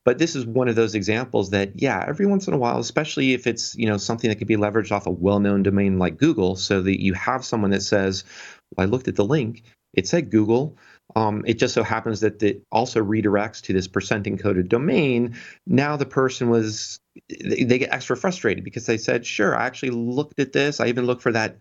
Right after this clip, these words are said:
E V certificate. What, you know, was the U R L green or not green because of that?" And all these things.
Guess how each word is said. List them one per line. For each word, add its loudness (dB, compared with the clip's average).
E 0
V 4
certificate. 0
What, 4
you 0
know, 4
was 0
the 2
U 4
R 2
L 0
green 2
or 2
not 0
green 2
because 0
of 0
that?" 0
And -6
all 2
these -4
things. -2